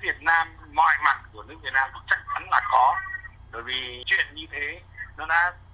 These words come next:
từng xảy ra trong cái quan hệ mà tài chính vay mượn kiểu như thế luôn luôn, ờ, kèm theo những cái điều kiện và, ờ, nếu mà không minh bạch cho dân chúng được biết ấy,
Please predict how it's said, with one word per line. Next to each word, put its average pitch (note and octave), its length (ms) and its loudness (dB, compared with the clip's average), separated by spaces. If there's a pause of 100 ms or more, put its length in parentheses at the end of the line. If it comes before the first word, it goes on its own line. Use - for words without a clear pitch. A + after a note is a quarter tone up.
(120)
từng D#3 340 -4
xảy B2+ 220 0
ra C#3+ 320 2 (520)
trong E3+ 180 4
cái E3 120 -16
quan E3 240 2
hệ C#3+ 120 -6 (220)
mà A2+ 140 -4 (320)
tài A#2 180 4 (140)
chính - 260 -10 (220)
vay D3+ 240 2
mượn C3+ 320 -2 (380)
kiểu G#2 120 -2 (140)
như A2 60 -4 (100)
thế D3+ 240 -6 (160)
luôn F3 300 0
luôn, D#3+ 220 -2
ờ, D3 80 -6 (200)
kèm A#2+ 240 2
theo B2 120 -8
những - 180 -18
cái - 100 -20
điều B2+ 140 -2 (160)
kiện C3+ 160 -8 (240)
và, F#2+ 400 -6 (480)
ờ, G2 120 -10 (260)
nếu C#3 340 -4
mà G#2+ 280 0
không - 480 -12
minh D#3 160 -16
bạch A#2+ 180 2 (380)
cho B2+ 440 -4
dân D3 200 -4
chúng C#3+ 220 -12
được - 200 -16
biết D#3+ 180 -4
ấy, F#3+ 140 -8